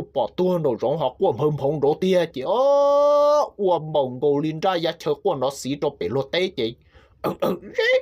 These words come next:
rê, rê, ờ, ờ, rê, rê, rê, nó cho bể lô tia lô. Thầu no mà tu nè po, xong dân kia chọn xài lấy dân sở đầu sở lo rồi thì cổ trên chia ta, nó nó tiệt xí lấy thấy lo lù li.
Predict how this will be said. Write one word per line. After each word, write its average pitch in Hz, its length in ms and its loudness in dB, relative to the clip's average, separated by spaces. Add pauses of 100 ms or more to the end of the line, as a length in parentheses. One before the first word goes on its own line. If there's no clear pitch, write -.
(120)
rê, 494 440 0
rê, 494 260 0
ờ, - 180 -4
ờ, - 200 -2
rê, 466 260 -2 (380)
rê, 523 80 2 (180)
rê, 453 160 2
nó 160 140 -4
cho 147 80 0 (100)
bể 123 160 0
lô 139 120 0
tia 160 300 2
lô. 196 280 2 (800)
Thầu 104 140 -8
no 147 300 -2
mà 139 160 -4
tu 127 220 -8
nè 110 180 -4 (100)
po, 151 480 0
xong 135 300 -8
dân 165 220 -4
kia 175 160 -4
chọn 139 300 -4
xài 123 220 -2
lấy 135 140 0
dân 185 120 -2
sở 120 200 -2
đầu 123 160 0
sở 151 220 -2
lo 151 120 2
rồi 127 280 -2
thì 110 120 -12
cổ 98 200 -4
trên 147 240 -4
chia 196 160 -2
ta, 127 320 -4
nó 139 140 -6
nó 196 140 -2 (100)
tiệt 117 180 -4
xí - 120 -6
lấy 170 140 0 (200)
thấy 202 280 -4
lo 190 140 2
lù 170 180 0
li. 175 260 0